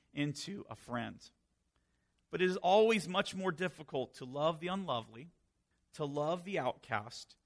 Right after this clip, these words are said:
and to love those who are the most irritating. But when you come to think about it, we all fit that bill too, don't we?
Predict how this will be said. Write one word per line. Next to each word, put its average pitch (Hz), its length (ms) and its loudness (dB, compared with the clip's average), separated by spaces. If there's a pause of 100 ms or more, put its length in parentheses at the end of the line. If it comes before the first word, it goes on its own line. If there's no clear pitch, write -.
(360)
and 139 120 -4
to 175 80 -4
love 165 360 0
those 170 340 0
who 160 140 -4
are 151 80 4
the 151 80 -4
most 156 360 -4 (280)
irritating. 175 760 -8 (2000)
But 208 160 0 (140)
when 190 160 -4
you 190 80 2 (160)
come 320 260 0
to 262 80 -2
think - 320 -2
about 117 320 0
it, - 260 0 (520)
we 285 240 -2
all 214 320 4
fit 190 460 -4
that 151 320 0
bill 147 260 0
too, 165 280 -6
don't 123 260 -4
we? 107 160 -20